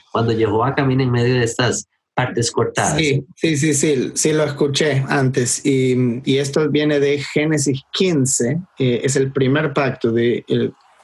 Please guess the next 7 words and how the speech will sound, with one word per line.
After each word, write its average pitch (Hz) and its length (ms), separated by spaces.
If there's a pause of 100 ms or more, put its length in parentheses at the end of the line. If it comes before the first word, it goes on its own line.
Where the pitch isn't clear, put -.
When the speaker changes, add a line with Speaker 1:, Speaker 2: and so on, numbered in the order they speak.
(200)
Speaker 2:
Jehová 123 720
con 131 380
Abraham. 123 640 (400)
En 131 160
el 123 120
versículo 139 760
quince 180 680